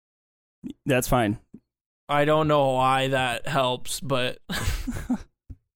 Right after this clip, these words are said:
Speaker 2: it's, it's, he, you typed in,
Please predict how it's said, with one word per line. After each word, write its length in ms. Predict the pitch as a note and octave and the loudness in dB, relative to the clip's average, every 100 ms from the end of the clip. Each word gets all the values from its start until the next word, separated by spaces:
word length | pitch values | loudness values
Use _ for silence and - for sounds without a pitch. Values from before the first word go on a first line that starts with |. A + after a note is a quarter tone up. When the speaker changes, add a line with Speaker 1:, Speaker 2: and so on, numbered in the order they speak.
| _ _ - - - - - _ _ - | _ _ -16 -12 -6 -6 -6 _ _ -2
Speaker 2:
it's, 400 | F#3+ F#3 - - | 2 2 0 -8
it's, 360 | F3+ F3 D3+ - | 0 0 0 -4
he, 300 | E3+ G3 F#3+ E3+ | -2 0 0 -2
you 260 | D3 E3 | -4 -2
typed 400 | C#3+ G#3 G#3+ G#3 | 0 2 2 2
in, 500 | G#3 G#3 G3+ G3 F#3+ | 4 4 4 2 -2